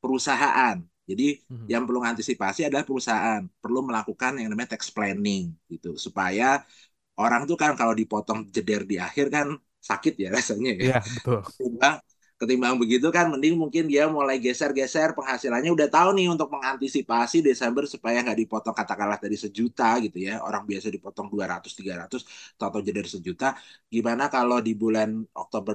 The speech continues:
Speaker 1: Novembernya angkanya itu di, istilahnya diutak-atik supaya nanti di bulan Desembernya tidak terlalu, eh, besar kurang bayarnya gitu. Jadi biar orangnya nggak kaget gitu.
Speaker 2: I see.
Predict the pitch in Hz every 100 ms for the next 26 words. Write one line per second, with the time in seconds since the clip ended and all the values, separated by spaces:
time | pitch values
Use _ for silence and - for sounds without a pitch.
0 | 107 107 107 104 113 156 151 - - 123
1 | 127 127 127 127 170 190 185 - _ _
2 | _ 107 117 120 117 113 - 113 127 117
3 | 120 139 143 113 110 107 104 104 107 127
4 | - 87 95 - 139 - - 127 107 107
5 | 139 160 131 110 110 170 131 107 104 101
6 | 98 - 98 90 104 135 175 - _ _
7 | - 104 98 - 107 98 95 98 117 139
8 | 147 _ _ _ 104 104 98 98 98 110
9 | - 139 104 90 _ _ 104 98 95 95
10 | 90 90 85 90 82 - _ - - -
11 | 76 - 90 107 110 104 95 95 107 104
12 | - 82 85 85 87 - 73 _ - _
13 | _ _ _ _ _ _ 139 131 117 -
14 | 104